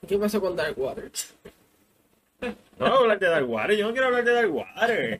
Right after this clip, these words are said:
Speaker 2: Yo quiero hablar de Mark Ruffalo.
Speaker 1: Está bien, está bien, va-, pues está bien. Vamos a, vamos a hablar de William Levy entonces.
Speaker 2: Vamos a hablar de William Levy, William Levy es lindo, Mark Ruffalo no. No, eh, el trailer de Dark Waters se ve espectacular. Este, es de los mismos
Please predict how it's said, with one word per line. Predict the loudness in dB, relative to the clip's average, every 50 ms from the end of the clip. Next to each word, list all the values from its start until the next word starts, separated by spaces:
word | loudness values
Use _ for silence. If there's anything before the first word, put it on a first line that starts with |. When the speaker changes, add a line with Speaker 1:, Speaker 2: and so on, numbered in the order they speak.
| _ _ -2
Speaker 2:
Yo | 0 2 0 0 0 -4 -8 -6 -6 -8 -8 -8 -8 -8 -6 -2 0
quiero | 2 2 2
hablar | 2 2 0 0
de | 2 2
Mark | 2 0 0 -2
Ruffalo. | -6 -4 -4 -2 0 2 2 2 2 2 -2 -4 -4
Speaker 1:
Está | -4 -2 -2
bien, | -2 -2 -2
está | -2 0 2 2
bien, | 2 2 2
va-, | 0 -2 -2 -4
pues | -6 -6 -4
está | -2 -2 0 0
bien. | 2 2 0 0 2 0
Vamos | 0 2 2 0
a, | 0 0 0 0
vamos | 0 0 2 2
a | 4
hablar | 4 4 4
de | 2 2
William | 2 2 0 2 2
Levy | 2 2 0 0
entonces. | -2 -4 -2 -2 -2 0 0 -2 -2 -2
Speaker 2:
Vamos | 0 0 0 0
a | 0
hablar | 2 4 4
de | 4 4
William | 4 2 0 0 0
Levy, | 2 2 4 4 2
William | 2 2 0 0
Levy | 0 0 0
es | 0 0
lindo, | 0 -2 -4 -4 -2 -2 -2 -2
Mark | 0 0 0 0
Ruffalo | 0 2 0 2 0 0
no. | -2 -4 -4 -4 -6 -6 _ -6 -6 -6 -8 _ -8 -6 -6 -2 2
No, | 2 4 4 4 2
eh, | 2 2 2 2 0
el | 0
trailer | 0 0 0 0 0 2
de | 4 4 6 6 6
Dark | 4 4 4
Waters | 4 4 4 2 2 2
se | 2
ve | 4 4
espectacular. | 2 2 -2 -4 -2 0 0 0 2 2 2 2 0 -2 -6 _ _ _ _ _ _
Este, | -4 0 0 2 0 0 -4 -8 -6 -4 -4 -2 -2 -2 -2
es | -2 -2
de | -2
los | -2 -2
mismos | -2 -4 -4 -4 -2 -2 0 2 2 4 4 2 2 0